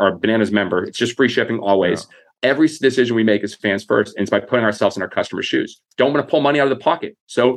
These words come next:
Speaker 1: get all your burgers, hot dogs, chicken sandwiches, soda. If you're with kids, just go get a drink. You're good. You don't need money. And so, like, that's part of our business model.
Speaker 2: I mean, you must have turned down,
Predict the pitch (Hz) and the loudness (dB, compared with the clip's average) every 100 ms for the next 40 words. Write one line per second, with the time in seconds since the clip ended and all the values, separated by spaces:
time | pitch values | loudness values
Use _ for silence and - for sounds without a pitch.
0 | - 123 131 143 120 127 143 120 117 139 | 0 0 2 2 2 0 0 -2 0 0
1 | 127 - 127 - 123 123 123 135 127 120 | 0 -4 -2 0 0 -2 0 2 2 2
2 | 123 120 143 143 _ - - 180 196 139 | 0 2 0 0 _ -10 -2 2 2 2
3 | 120 95 123 170 - - 139 147 147 165 | -2 -2 2 2 2 0 0 2 2 0
4 | - - - - - 127 131 127 113 - | -4 -12 -20 -14 -2 0 2 2 2 -2
5 | 104 120 131 - - 117 107 95 87 - | -2 0 0 -4 0 2 4 0 -2 -8
6 | - - - - _ - 160 147 180 208 | -14 -16 -16 -20 _ -6 -2 2 4 2
7 | 131 151 170 170 123 - - 127 127 117 | 0 0 0 0 -6 -6 0 2 2 0
8 | 101 104 104 95 90 87 | 0 0 0 0 -2 -6